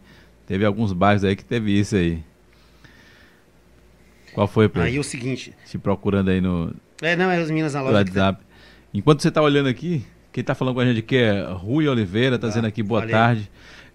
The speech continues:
Speaker 1: Ed Shot, esse aqui é forrozeiro quente, tá
Speaker 2: É.
Speaker 1: participando, dizendo, "Boa tarde."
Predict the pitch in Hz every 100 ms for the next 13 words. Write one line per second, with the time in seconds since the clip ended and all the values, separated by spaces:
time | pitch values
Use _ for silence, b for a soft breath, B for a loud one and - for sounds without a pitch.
0 | _ 143 156 123 135 143 135 - 190 120
1 | - 117 113 113 - 120 139 123 90 -
2 | - 127 117 104 123 101 - 123 127 143
3 | 139 120 143 127 127 117 123 117 139 -
4 | 139 147 139 120 110